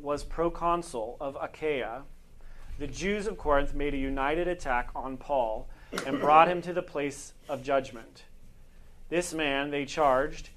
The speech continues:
"is persuading the people to worship God in ways contrary to the Jew, to the law." Verse fourteen, "Just as Paul was about to speak, Gallio said to them,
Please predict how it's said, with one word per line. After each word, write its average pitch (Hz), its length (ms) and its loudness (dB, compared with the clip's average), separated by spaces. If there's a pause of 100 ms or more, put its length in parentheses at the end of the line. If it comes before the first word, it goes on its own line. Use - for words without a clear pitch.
"is 151 140 -10
persuading 165 680 0
the 175 60 0
people 160 280 0
to 156 60 4
worship 147 340 0
God 135 300 6
in 123 100 -6
ways 135 260 -4
contrary 147 680 -2
to 143 140 -10
the 135 140 -6
Jew, 120 320 -8 (100)
to 147 120 -8
the 131 120 0
law." 110 440 2 (720)
Verse 127 160 -6
fourteen, 123 640 -4
"Just 165 240 -2
as 180 100 -4
Paul 160 240 8
was 160 120 4
about 143 260 4
to 135 60 -10
speak, 143 380 -8
Gallio 143 600 2
said 135 280 -4
to 131 80 -4
them, 117 360 -6